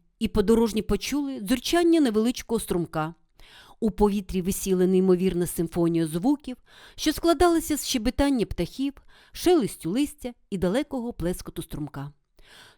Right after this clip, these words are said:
«Тут безпечно, і ми завжди зупиняємося на ночівлю», — сказав торговець, вказуючи на згарище від багаття. Поки діти ставили намет, з'явився гавчик, який ніс в зубах тушку кролика.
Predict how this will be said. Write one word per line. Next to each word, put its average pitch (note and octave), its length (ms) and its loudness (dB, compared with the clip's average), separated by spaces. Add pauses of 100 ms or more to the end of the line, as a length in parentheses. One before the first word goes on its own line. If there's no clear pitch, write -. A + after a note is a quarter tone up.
(140)
«Тут G3+ 200 4
безпечно, E3+ 800 0 (240)
і G3 80 0
ми G3+ 140 4
завжди E3+ 520 -2
зупиняємося F3+ 800 0
на E3 100 2
ночівлю», — D3 580 -4 (400)
сказав F#3+ 420 0
торговець, A#3 640 -2 (220)
вказуючи E4 720 2
на A#3 140 2
згарище A#3+ 580 -2
від E3+ 200 -6
багаття. D3 580 -8 (1400)
Поки F4 340 6
діти B3 320 2
ставили G#3 480 4
намет, G#3+ 380 0 (180)
з'явився B3+ 560 2
гавчик, A#3+ 540 -6 (220)
який A3+ 340 0
ніс A#3+ 200 0
в F#3+ 40 -8
зубах G#3+ 460 -2
тушку G3 400 -6
кролика. E3 540 -6